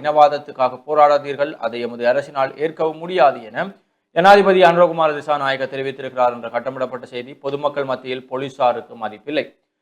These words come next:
போலீசாருக்கு மக்கள் மத்தியில் நல்ல பெயர் இல்லை என ஜனாதிபதி அனுரகுமார சுட்டிக்காட்டியிருக்கிறார். நேற்று திங்கட்கிழமை யாழ் மாவட்ட செயலகத்தில் நடைபெற்ற குடிவரவு குடியகல்வு திணைக்களத்தின் அங்குரார்ப்பண நிகழ்வில் கலந்து கொண்ட போது ஜனாதிபதி இந்த விடயம் குறித்து பேசியிருக்கிறார்.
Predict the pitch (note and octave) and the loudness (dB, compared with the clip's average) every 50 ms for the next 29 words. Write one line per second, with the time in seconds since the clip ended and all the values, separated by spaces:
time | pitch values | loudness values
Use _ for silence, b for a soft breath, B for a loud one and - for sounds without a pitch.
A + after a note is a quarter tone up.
0 | _ _ _ _ _ _ _ _ F3+ F#3+ A3 A#3 - A#3 A3+ G#3+ G#3 - - G3+ | _ _ _ _ _ _ _ _ 4 6 6 8 10 10 10 10 10 8 4 4
1 | F#3+ F#3+ F3 F3+ F#3+ F#3 F#3 F#3 F3+ F3 E3+ F3 F3 E3 D#3 D#3+ D#3+ D#3+ D#3+ D#3+ | 4 4 4 4 2 4 4 0 0 0 -2 -2 2 2 2 2 2 0 0 0
2 | D#3+ D#3+ D#3+ D#3 D#3 E3 D#3+ D#3+ D3+ C#3+ D3 D3+ C#3+ C3+ C3+ C3 C3 C3 B2 B2+ | 0 0 0 0 -2 -2 -2 -2 -2 -4 -4 -4 -4 -2 -2 -2 -2 -4 -8 -8
3 | B2+ A#2+ A#2+ B2+ C#3+ D3 C#3+ C3+ C#3 C3 B2+ B2 A#2+ B2 B2 B2+ A#2 A#2 A2 G#2+ | -4 -4 -4 -2 -4 -6 -6 -6 -4 -2 -2 -2 -2 -4 -8 -14 -18 -14 -8 -8
4 | G#2 G2+ G2+ G2+ G#2 A#2+ B2 - B2 G#2 - - - G#2+ G2+ G#2+ - - C#3 D3+ | -8 -6 -8 -12 -14 -14 -8 -6 -6 -6 -6 -10 -16 -18 -18 -16 -14 -8 -6 -6
5 | D3+ D3+ D#3+ D3+ D3 D3 D3 C3+ B2 B2+ B2+ A#2+ B2 C3 C#3+ D#3 E3 E3 E3 E3 | -4 -2 -2 -4 -4 -2 0 2 4 4 2 2 4 4 6 6 4 2 0 -2
6 | E3 D#3+ D#3+ D3 C#3+ C#3+ C#3 C#3 C3+ - C#3 C3+ B2+ A#2 A2 A2 G#2 - B2+ C#3+ | -2 -2 -2 -2 -2 -2 -2 -4 -8 -8 -10 -10 -8 -8 -10 -12 -10 -6 -6 -6
7 | F3+ F#3+ F#3 _ _ _ _ _ _ _ - F#3 G3 A3+ A3+ A3+ G#3+ G3+ G3 G3 | -6 -8 -14 _ _ _ _ _ _ _ 0 2 6 8 8 8 8 8 6 4
8 | G3 - F3+ F3+ F3+ F3+ F3 E3 E3 E3+ E3 D#3+ D#3 D3+ - D3 D3 C#3 - D3+ | 2 2 0 4 6 6 6 6 4 2 0 0 -2 -2 -2 -4 -4 -4 -4 -6
9 | C#3+ C3+ C3+ C#3 C#3+ D3 D3 C#3 D3+ D3+ D3+ C#3 C3+ C3 C3 C3 C3+ C#3 C3+ - | -8 -6 -4 4 6 6 6 4 2 -6 -12 -10 -10 -8 -8 -8 -8 -10 -6 -6
10 | C3+ C3 C3+ C#3+ C3 C3 B2 B2 A2 A2 A2 A2+ C3+ C#3 C3 A#2+ A2+ A2 A2 A2 | -6 -4 -4 -6 -10 -8 -8 -8 -10 -10 -10 -12 -8 -8 -8 -6 -6 -6 -8 -8
11 | A2 G#2+ A2 G#2+ G#2+ G#2+ A#2+ C3 C#3 D3 C#3+ C#3 C3+ A2+ G#2+ - - - G#2+ G#2+ | -10 -12 -12 -14 -12 -10 -8 -6 -4 -6 -6 -8 -14 -18 -18 -20 -20 -20 -18 -18
12 | G#2 G#2+ G#2+ G2 G2 G2+ G#2+ A#2+ D3+ F3+ | -18 -14 -14 -14 -14 -6 -2 0 0 0